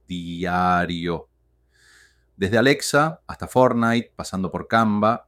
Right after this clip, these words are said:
muchos usuarios se han visto abruptamente desconectados de servicios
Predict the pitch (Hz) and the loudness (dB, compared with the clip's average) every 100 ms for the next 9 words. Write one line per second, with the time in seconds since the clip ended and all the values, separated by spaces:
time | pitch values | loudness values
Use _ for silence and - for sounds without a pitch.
0 | - 104 110 113 98 - 110 113 110 - | -6 -6 -4 -8 -10 -2 0 0 -2 -4
1 | 95 104 - - 110 - - 87 104 107 | -4 -4 -4 -2 -2 0 -4 -2 -2 0
2 | 98 98 98 92 80 - 87 - 107 113 | 0 0 -2 -6 -6 -8 -10 -2 2 4
3 | 123 127 - - - 90 - 87 98 120 | 2 0 -6 -14 -10 -10 -6 -4 -4 -4
4 | - 110 113 | -4 -2 -4